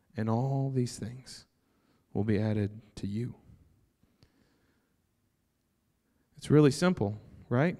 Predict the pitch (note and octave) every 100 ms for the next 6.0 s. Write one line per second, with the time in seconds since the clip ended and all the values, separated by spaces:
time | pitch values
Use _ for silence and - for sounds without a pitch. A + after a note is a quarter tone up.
0 | - - - - _ _ - B2 A#2+ C#3+
1 | F3+ B2+ - B2+ B2 F3+ E3 G2 F2+ -
2 | - - - - _ - G2+ F#2+ G#2+ -
3 | - - _ _ _ - A2 A#2+ F3+ C3
4 | G#2 G#2+ - - _ _ _ _ _ -
5 | G#2 - G#2+ C#3+ C#3+ D3+ G#2+ A2 -